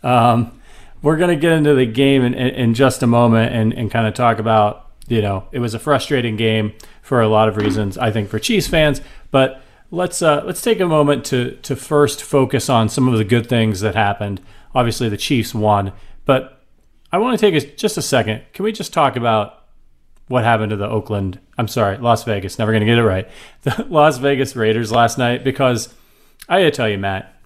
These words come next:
more than anything that happened this week, that gave me so much joy. I-, if you guys aren't familiar, the Raiders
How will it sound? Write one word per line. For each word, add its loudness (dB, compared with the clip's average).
more 0
than 0
anything 0
that -4
happened 0
this -10
week, -8
that 0
gave 0
me 0
so 0
much 2
joy. 0
I-, -2
if -2
you -6
guys 2
aren't -2
familiar, 0
the -4
Raiders 2